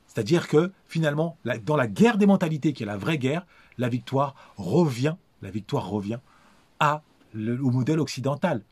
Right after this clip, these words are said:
La victoire militaire ne suffit pas à gagner les cœurs. La guerre du Vietnam nous l'a prouvé, les Américains ont tué plus de Viet Cong, pour autant ils ont perdu la guerre. Et de l'autre côté, on peut perdre la, on peut perdre militairement et gagner psychologiquement. Pareil, l'Empire romain jadis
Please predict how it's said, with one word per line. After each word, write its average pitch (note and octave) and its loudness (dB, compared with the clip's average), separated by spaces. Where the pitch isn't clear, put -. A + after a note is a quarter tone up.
La C3 0
victoire D#3+ 2
militaire D3 0
ne C3 0
suffit B2+ -6
pas D#3 0
à B2 -8
gagner A2 -4
les G#2+ -6
cœurs. G2+ -6
La A#2 -4
guerre A#2 -2
du A2+ -6
Vietnam C3 -2
nous B2 0
l'a G#2 0
prouvé, D#3 0
les A#2 0
Américains A#2 -4
ont A2 -4
tué G#2+ -4
plus C3+ -6
de A2+ -2
Viet G#2 -4
Cong, F3 -2
pour G#2 -8
autant E3+ 0
ils C3+ -2
ont G#2 -4
perdu C#3 0
la A#2 2
guerre. G2+ -8
Et D#3 0
de A#2+ -2
l'autre A#2 -2
côté, F3 -2
on - -10
peut A2+ -6
perdre E3+ 2
la, A#2+ 0
on B2 -6
peut A#2+ -4
perdre D3 -2
militairement C3+ 2
et B2+ 0
gagner C#3 2
psychologiquement. B2 -4
Pareil, A2 0
l'Empire A2 -2
romain B2 0
jadis A2+ -4